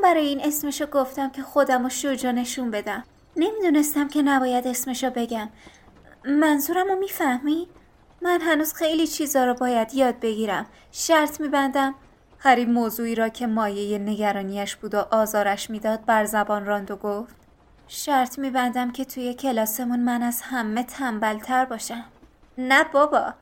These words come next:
خیلی از خانوادهٔ مشنگا به هاگوارتس میان و زود همه چیزو یاد می‌گیرن.»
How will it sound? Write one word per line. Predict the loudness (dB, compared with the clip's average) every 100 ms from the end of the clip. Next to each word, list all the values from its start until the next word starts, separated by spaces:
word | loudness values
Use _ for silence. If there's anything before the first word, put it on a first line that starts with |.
| _ _
خیلی | -14 -4 0 2 4
از | 4 2 0
خانوادهٔ | 0 2 0 0 -2
مشنگا | 0 0 -2 -2 -4 -2
به | -2 2
هاگوارتس | 2 2 2 -2 -2 -4
میان | -4 -4
و | -4
زود | -4 -6 -6
همه | -4 -4 -4 -4
چیزو | -6 -2
یاد | 2 2 2
می‌گیرن.» | -4 -8 -12 -12